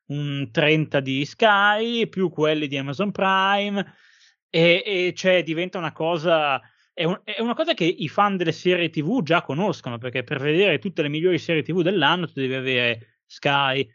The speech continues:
devi avere Infinity, devi avere, eh, Netflix, devi avere Amazon Prime, devi avere non so cos'altro.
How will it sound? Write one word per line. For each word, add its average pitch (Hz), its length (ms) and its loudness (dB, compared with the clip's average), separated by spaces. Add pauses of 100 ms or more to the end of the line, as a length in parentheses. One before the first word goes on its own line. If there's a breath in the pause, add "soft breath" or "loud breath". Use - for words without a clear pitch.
(180)
devi 131 220 -4
avere 131 680 2
Infinity, 135 800 -4 (160 soft breath)
devi 127 280 -2
avere, 135 1400 0
eh, - 20 -10
Netflix, 143 600 -4
devi 113 200 -6
avere 123 180 -2
Amazon 147 320 -2
Prime, 139 760 0
devi 135 220 -4
avere 151 380 2
non 131 160 -4
so 143 200 0
cos'altro. 123 760 -6